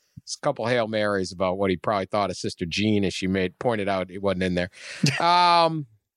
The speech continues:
Louisville is not going, though. Nobody tested pot-, no replacement teams were needed. So,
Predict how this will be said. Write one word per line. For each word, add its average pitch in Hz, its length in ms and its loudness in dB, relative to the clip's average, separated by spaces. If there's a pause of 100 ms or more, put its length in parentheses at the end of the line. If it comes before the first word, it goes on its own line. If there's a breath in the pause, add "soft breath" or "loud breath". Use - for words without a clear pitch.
(140)
Louisville 226 580 6
is 160 160 4
not 185 300 2
going, 156 360 6
though. 139 340 4 (240)
Nobody 175 680 6
tested 175 480 0
pot-, 175 300 6
no 180 140 6
replacement 190 680 4
teams 170 380 4
were 151 120 4
needed. 165 440 2
So, 135 400 2